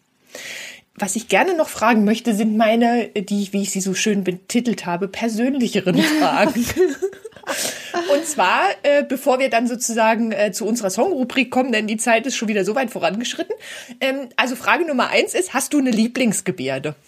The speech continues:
Speaker 2: Ja, tatsächlich. Äh, und die heißt keine Ahnung übersetzt. Und
Speaker 1: Okay.
Speaker 2: ich liebe das und das ma-, mögen, glaub ich, viele, weil es ist so toll, Muskeln. Also ich, ich führe das mal aus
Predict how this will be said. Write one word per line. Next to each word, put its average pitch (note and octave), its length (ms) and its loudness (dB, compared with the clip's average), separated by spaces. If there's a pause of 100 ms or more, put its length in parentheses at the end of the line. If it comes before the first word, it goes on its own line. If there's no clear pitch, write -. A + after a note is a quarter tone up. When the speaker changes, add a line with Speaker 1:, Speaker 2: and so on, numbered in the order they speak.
(440)
Speaker 2:
Ja, A3+ 280 2
tatsächlich. B3 800 -2 (340)
Äh, A#3+ 320 2
und A#3+ 180 -4
die C4 120 -2
heißt - 580 0 (1200)
keine B3+ 280 4
Ahnung G#3+ 460 0 (240)
übersetzt. F#3 640 -6 (680)
Und B3+ 100 4 (120)
Speaker 1:
Okay. C4 200 2 (140)
Speaker 2:
ich - 160 -8
liebe A#3 180 2
das F#3 260 -4
und G3 120 -4
das F#3+ 100 -6
ma-, G3 180 0
mögen, G#3 260 2
glaub G#3 140 -4
ich, G3 100 -6
viele, G3+ 360 -2
weil G3+ 100 0
es C#4 140 2
ist C4 140 -10
so A#3 60 -4
toll, A#3+ 360 2
Muskeln. A3 360 -4 (840)
Also - 200 0 (100)
ich, - 300 -6
ich - 260 -8
führe D4+ 160 0
das C4+ 120 -4
mal G3 260 4
aus A#3+ 340 2